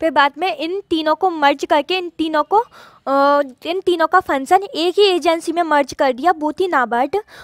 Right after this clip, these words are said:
और इन सबको ख़त्म कर दिया, यानी कि इन सबको ख़त्म होके नाबार्ड आई, ओके। और इन सबका फंक्शन, जो भी फंक्शन ये तीन एजेंसी परफॉर्म करती थी, फिर वो नाबार्ड परफॉर्म करने लगा। और ये एजेंसीज थी एग्रीकल्चर क्रेडिट डिपार्टमेंट, रूरल प्लानिंग एंड क्रेडिट सेल,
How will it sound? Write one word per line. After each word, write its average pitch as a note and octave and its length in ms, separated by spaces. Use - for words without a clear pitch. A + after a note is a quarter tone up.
और D4 140
इन F#4+ 380
सबको G4+ 380
ख़त्म D#4+ 240
कर C4+ 180
दिया, C4 160
यानी C#4 180
कि F4 80
इन F#4 120
सबको G4 260
ख़त्म F4+ 260
होके F#4 200
नाबार्ड C#4 400
आई, A3+ 260
ओके। D4+ 240
और D4+ 80
इन D#4+ 120
सबका F4+ 280
फंक्शन, F4+ 480
जो D#4+ 200
भी F#4+ 180
फंक्शन F4 420
ये F4 120
तीन F4+ 220
एजेंसी E4 400
परफॉर्म D#4+ 340
करती D4 240
थी, F#4+ 120
फिर F4+ 160
वो D#4 100
नाबार्ड C#4+ 420
परफॉर्म C4+ 380
करने B3 260
लगा। A3+ 280
और B3+ 140
ये E4 260
एजेंसीज D#4 640
थी G4 60
एग्रीकल्चर D4+ 720
क्रेडिट C#4 340
डिपार्टमेंट, D4 800
रूरल D4 240
प्लानिंग D4 420
एंड E4 120
क्रेडिट C#4 380
सेल, G4 220